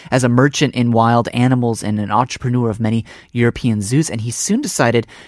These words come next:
to exhibit Samoan and Sami people as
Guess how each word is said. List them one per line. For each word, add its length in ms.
to 180
exhibit 460
Samoan 580
and 220
Sami 460
people 440
as 300